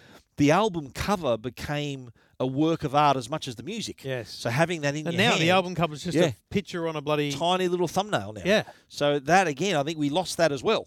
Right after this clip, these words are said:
Speaker 1: Well, that was a, that was part of the release, was having a really cool album cover,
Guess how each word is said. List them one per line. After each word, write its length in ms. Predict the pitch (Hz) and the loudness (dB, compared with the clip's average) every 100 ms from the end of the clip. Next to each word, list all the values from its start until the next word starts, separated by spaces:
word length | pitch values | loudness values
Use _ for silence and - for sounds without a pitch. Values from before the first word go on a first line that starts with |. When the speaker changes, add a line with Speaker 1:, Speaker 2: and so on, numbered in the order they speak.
| - | -4
Speaker 1:
Well, 180 | 139 143 | -2 0
that 140 | 165 147 | 0 -2
was 160 | 131 | 0
a, 160 | 139 127 - - - | 2 0 -4 -8 4
that 160 | 139 | 4
was 160 | 180 165 | 4 -4
part 400 | - 147 165 165 | -4 -2 2 0
of 100 | 127 | 0
the 140 | 131 | -6
release, 500 | 117 120 143 180 - | -4 -2 2 0 -2
was 200 | 139 120 | -8 -6
having 340 | 120 135 139 117 | -2 -4 -4 -8
a 60 | |
really 460 | 113 139 160 143 123 | -8 0 2 2 -2
cool 360 | - 165 147 131 | -4 -4 -2 -2
album 380 | 123 147 147 139 | 0 0 -2 -10
cover, 520 | - 160 127 98 | -2 0 0 -6